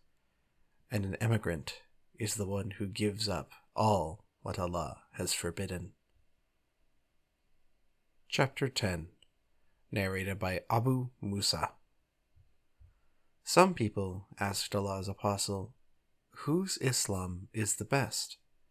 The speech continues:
As in, "Who is a very good Muslim?" The Prophet replied, "One who avoids harming the Muslims with his tongue and hands." Chapter eleven,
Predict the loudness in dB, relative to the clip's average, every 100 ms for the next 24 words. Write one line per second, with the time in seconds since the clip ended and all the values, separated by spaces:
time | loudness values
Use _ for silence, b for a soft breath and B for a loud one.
0 | _ _ _ _ 0 2 2 0 -6 -14
1 | -20 -6 0 2 2 -2 -2 0 0 2
2 | 2 2 0 0 2 2 2 0 2 0
3 | -4 -8 _ _ _ _ _ _ _ _
4 | _ _ _ _ _ _ -2 6 6 6
5 | -4 -4 -2 0 0 -4 -10 _ _ -20
6 | _ _ _ -6 2 4 4 2 2 4
7 | 4 2 0 -2 0 2 4 2 -2 -2
8 | 0 0 -2 -4 -6 -8 -12 -12 -6 -4
9 | -4 0 0 0 -4 -6 -8 -8 -4 -4
10 | -4 -8 -6 -6 -6 _ _ _ _ _
11 | _ _ _ _ _ _ 6 6 6 4
12 | 4 2 -2 -8